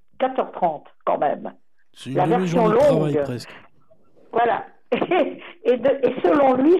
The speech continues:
Speaker 1: cette version serait fantastique et contiendrait bien plus de scènes avec Joséphine de Beauharnais avant qu'elle ne rencontre Napoléon. Bah oui, parce qu'elle a une vie avant quand même, hein. Une vie très intéressante d'ailleurs.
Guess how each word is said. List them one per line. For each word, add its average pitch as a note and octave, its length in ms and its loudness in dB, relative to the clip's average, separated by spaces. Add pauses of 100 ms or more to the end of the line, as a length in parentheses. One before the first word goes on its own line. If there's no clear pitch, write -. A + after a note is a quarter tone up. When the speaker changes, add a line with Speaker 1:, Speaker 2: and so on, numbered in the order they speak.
Speaker 1:
cette G#3 140 0
version B3+ 460 -2
serait A3 240 -2 (340)
fantastique C#4 720 -2 (1120)
et A#3+ 140 0
contiendrait A#3+ 600 0
bien D#4+ 340 0
plus D4 240 0
de G#3 160 0 (140)
scènes A3 180 2
avec E3+ 240 -2
Joséphine A3+ 540 -2
de F3 80 2
Beauharnais F3+ 600 2 (380)
avant A#3+ 680 2
qu'elle F3+ 180 2
ne F3+ 80 0
rencontre F3 580 0
Napoléon. E3+ 600 -4 (500)
Bah - 140 0
oui, C#4 80 2
parce F#3 180 -4
qu'elle E3+ 160 0
a E3 60 4
une G3 240 2
vie E4 160 6
avant D#3 320 0
quand - 180 -8
même, - 220 -10
hein. A#3 120 -6 (240)
Une G3 140 0
vie A3 180 -4
très B3+ 240 0
intéressante G#3+ 600 0
d'ailleurs. D#3 340 -4